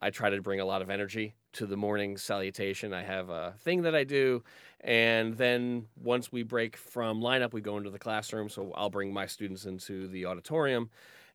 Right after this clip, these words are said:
and from there, we go into whatever the lesson plan happens to be that day. Uh, it'll be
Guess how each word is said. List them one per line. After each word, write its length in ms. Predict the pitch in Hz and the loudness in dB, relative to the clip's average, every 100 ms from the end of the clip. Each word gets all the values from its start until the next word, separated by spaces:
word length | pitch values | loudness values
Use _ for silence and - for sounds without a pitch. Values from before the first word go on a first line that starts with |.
| _ | _
and 360 | 110 113 117 117 | 0 2 2 0
from 280 | - 117 113 | -2 -2 0
there, 520 | 120 131 143 151 143 _ | 2 4 4 2 -4 _
we 420 | 117 127 131 139 139 | -8 -6 -6 -8 -4
go 260 | 135 127 | 0 0
into 260 | 131 139 135 | 0 -4 -4
whatever 300 | 135 139 139 | -2 -2 -2
the 80 | 135 | -2
lesson 300 | 135 - 139 | -4 -4 -4
plan 200 | 143 135 | -4 -2
happens 320 | 135 139 - | -4 -6 -10
to 100 | 135 | 0
be 140 | 165 | 2
that 220 | 156 101 | 4 2
day. 300 | - 92 85 - - - - _ | 0 -2 -2 -6 -20 -20 -20 _
Uh, 280 | - 92 90 92 | -2 -2 -2 0
it'll 260 | 101 98 | 0 0
be 800 | 98 101 101 98 98 98 95 95 | 0 0 0 0 -2 -2 -4 -6